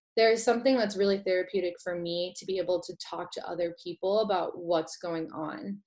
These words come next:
Um, sharing that experience together is something that's always really helped me, like, whether you talk to a friend or somebody else. And so that's just one example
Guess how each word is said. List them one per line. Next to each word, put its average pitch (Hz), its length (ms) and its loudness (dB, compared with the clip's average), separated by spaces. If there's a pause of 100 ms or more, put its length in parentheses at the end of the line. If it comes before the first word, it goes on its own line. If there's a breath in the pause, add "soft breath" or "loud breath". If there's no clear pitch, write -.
(540)
Um, 170 520 -4
sharing 202 400 2
that 180 160 2
experience 175 720 -6
together 226 720 2 (200)
is 185 140 0
something 180 280 -4
that's 165 180 -4
always 170 320 2
really 165 200 2
helped 165 400 -8
me, 214 260 -4
like, 180 180 0
whether 170 240 0
you 165 100 0
talk 165 300 -8
to 170 120 -4
a 160 60 -4
friend 156 560 -6 (480)
or 175 140 0
somebody 170 400 -2
else. 165 540 -2 (160)
And 185 180 -4
so 180 760 2
that's 214 180 2
just 247 160 -2
one 175 200 2
example 160 680 -2